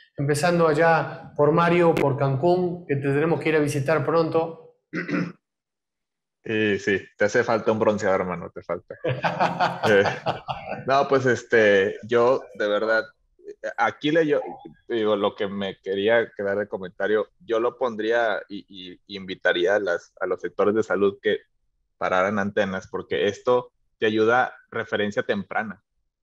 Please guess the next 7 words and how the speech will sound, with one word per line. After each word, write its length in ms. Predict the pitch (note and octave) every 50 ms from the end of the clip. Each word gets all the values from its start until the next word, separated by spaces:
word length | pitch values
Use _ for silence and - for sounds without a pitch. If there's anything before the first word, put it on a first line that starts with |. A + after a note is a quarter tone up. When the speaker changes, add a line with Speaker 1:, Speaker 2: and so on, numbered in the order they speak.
| _ _ _ _ _ _ _ _ _ _
Speaker 2:
O 160 | - - G2+ G2+
sea, 400 | - - G2+ G2 F#2+ F2+ - -
todo 180 | A2+ A2+ B2+
este 200 | C3+ C3 C3+ C#3
tipo 340 | C3+ - C3+ C3+ C3+ - C#3
de 100 | C3+ B2+
tecnologías, 880 | B2+ A#2+ A2 A2 G2+ F#2+ F2+ G2 - - A#2 A2+ A#2 C3 D#3+ - _